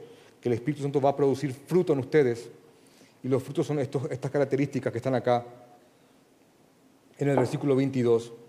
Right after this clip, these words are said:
<clears throat> que son amor, gozo, paz, paciencia, benignidad, bondad, fe, mansedumbre, templanza. Contra tales cosas nadie ha legislado, ni el mundo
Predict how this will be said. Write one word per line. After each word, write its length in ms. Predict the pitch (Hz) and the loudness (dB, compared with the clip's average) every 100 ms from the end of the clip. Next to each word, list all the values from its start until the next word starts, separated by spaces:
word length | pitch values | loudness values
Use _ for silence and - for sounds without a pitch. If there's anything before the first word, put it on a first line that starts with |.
| - - _ _ _ _ _ | -20 -20 _ _ _ _ _
<clears throat> 1040 | - 147 - - - - - - _ _ - | -8 -6 -8 -16 -20 -20 -20 -20 _ _ -14
que 100 | - | -6
son 240 | 131 139 143 | -2 -2 -2
amor, 300 | 123 127 139 | 0 2 2
gozo, 300 | 120 120 117 | 2 0 -2
paz, 280 | 120 120 | 0 -2
paciencia, 520 | - 104 - 127 120 117 | -4 -8 -2 -2 0 0
benignidad, 560 | 113 113 110 117 120 | 0 0 0 2 2
bondad, 360 | 107 104 113 117 | -2 -2 -2 -4
fe, 240 | - 120 | 0 0
mansedumbre, 540 | 117 123 123 110 113 110 | 0 -2 -4 -4 -2 -2
templanza. 560 | 120 107 110 98 101 - - - _ | -2 -4 -4 -4 -10 -12 -20 -20 _
Contra 220 | - 117 | -6 -6
tales 220 | - 135 127 | 0 -2 0
cosas 420 | 127 117 107 - - - | -2 0 -4 -6 -20 -18
nadie 380 | - 120 123 123 | -6 -2 0 0
ha 40 | 117 | 0
legislado, 760 | 120 117 107 117 117 104 90 - - | 0 -4 -6 0 0 0 -4 -10 -6
ni 160 | 135 | 0
el 100 | 139 | 2
mundo 600 | 135 165 170 139 110 - | 2 2 2 0 0 -4